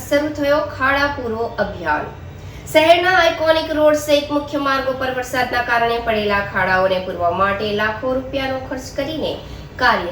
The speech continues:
શરૂ કરાયું છે. ભરૂચમાં વરસાદની સાથે જ નગરપાલિકાએ દર વર્ષની જેમ ખાડા પૂરવાના અભિયાનનો પ્રારંભ કર્યો છે.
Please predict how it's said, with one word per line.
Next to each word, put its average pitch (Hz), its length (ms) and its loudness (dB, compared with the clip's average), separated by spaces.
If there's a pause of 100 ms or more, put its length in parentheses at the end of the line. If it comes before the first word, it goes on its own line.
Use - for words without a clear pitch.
(140)
શરૂ 170 200 -2
કરાયું 160 460 -2
છે. - 140 -12 (920)
ભરૂચમાં 311 440 0
વરસાદની 254 520 0
સાથે 240 320 0
જ 185 100 -4
નગરપાલિકાએ 190 760 0
દર 202 160 4
વર્ષની 254 320 -6
જેમ 269 140 -2
ખાડા 185 300 -2
પૂરવાના 165 400 2
અભિયાનનો 156 360 -2
પ્રારંભ 151 400 -4
કર્યો 147 300 -14
છે. - 280 -18